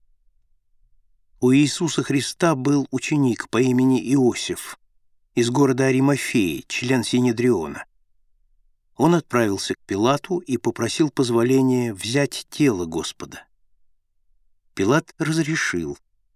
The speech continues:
Иосиф вместе с Никодимом, тоже учеником Христа и тоже членом Синедриона, отправились к месту казни,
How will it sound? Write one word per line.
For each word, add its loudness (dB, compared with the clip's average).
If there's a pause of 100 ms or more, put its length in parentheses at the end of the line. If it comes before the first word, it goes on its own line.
(120)
Иосиф 2
вместе 0
с -6
Никодимом, 0
тоже 2
учеником -4
Христа -4
и 0
тоже -2
членом -4
Синедриона, -2 (680)
отправились 0
к -10
месту -2
казни, -2